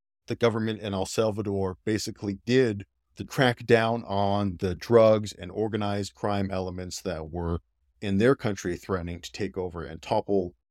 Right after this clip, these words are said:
the entire government. So basically what they did was they built these, like, super, like, mega, mega,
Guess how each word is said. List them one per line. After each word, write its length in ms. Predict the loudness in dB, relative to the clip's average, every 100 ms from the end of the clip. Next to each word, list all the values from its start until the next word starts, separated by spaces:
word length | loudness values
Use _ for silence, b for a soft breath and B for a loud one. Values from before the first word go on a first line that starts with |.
| _ _
the 260 | -2 0 0
entire 380 | -2 -2 -2
government. 500 | 0 -2 -2 -4 -6 _ _ _
So 160 | -4 -2
basically 460 | 2 0 0 -2 2
what 180 | 0
they 140 | 0 -2
did 340 | 2 4 4
was 280 | 0 -4 -2
they 140 | -4 -4
built 260 | 0 0 0 _ -8
these, 220 | -6 -2
like, 320 | -4 -4 _ _ _ _
super, 680 | -6 -2 0 0 2 2 2
like, 240 | 2 0 -2
mega, 380 | 0 2 2
mega, 520 | 0 0 0 2 0